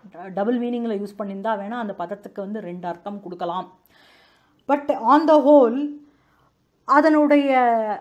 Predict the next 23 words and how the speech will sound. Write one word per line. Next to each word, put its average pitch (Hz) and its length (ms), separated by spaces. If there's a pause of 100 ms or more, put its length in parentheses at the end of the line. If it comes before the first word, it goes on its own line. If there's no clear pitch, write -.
அந்த 233 280
வாச்சியார்த்தம்ங்கிறது 294 1000
அந்த 311 200
சப்த 214 340
சம்பந்தமா, 262 760
அந்த 226 220
பத - 20
சம்பந்தமா 240 960 (200)
வரப்போறிய 240 480
அர்த்தம் 214 520
தான். 196 200
அது 214 180
முக்கால்வாசி 226 720
மாறாது. 190 440 (480)
Mostly 294 300
நைன்டி 240 380
நைன் 240 200
பர்சன்ட் 226 280
மாறாது. 170 500 (380)
ஸ்லேஷார்த்தத்துல 269 720
டபுள் 202 240
மீனிங் 190 240
கொடுக்கலாம். 160 380